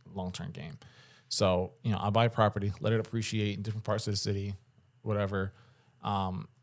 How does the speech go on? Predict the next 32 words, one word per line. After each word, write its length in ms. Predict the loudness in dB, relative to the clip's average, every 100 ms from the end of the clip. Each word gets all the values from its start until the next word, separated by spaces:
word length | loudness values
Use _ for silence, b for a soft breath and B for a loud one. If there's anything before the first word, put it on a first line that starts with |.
| _ 0
and 140 | 4
then 120 | 6
later 240 | 8 8 8
on, 120 | 6
when 100 | 4
I 60 | 4
have 220 | 4 4
kids, 380 | 4 4 2 -2
if 80 | 0
they 80 | 2
wanna 140 | 2
go 80 | 2
to 60 | 0
college 460 | 6 8 10 8
or 40 | 4
something, 420 | 4 4 4 0 b b b b
I 100 | 0
can 160 | 4 4
borrow 300 | 6 8 8
money 320 | 6 6 4
with 160 | 4 2
somebody 240 | 2 4
like 160 | 4 4 4
Alex, 560 | 4 4 4 2 2 -2 4
call 220 | 6 6
a 40 |
refinance 680 | 6 4 6 6 6 6 4
or 60 | 0
cash 360 | 0 0 2 2
out 180 | 0
refinance, 720 | 0 -2 -2 -2 -2 -2 -2 -2 b b b -8
um, 360 | -6 -6 -10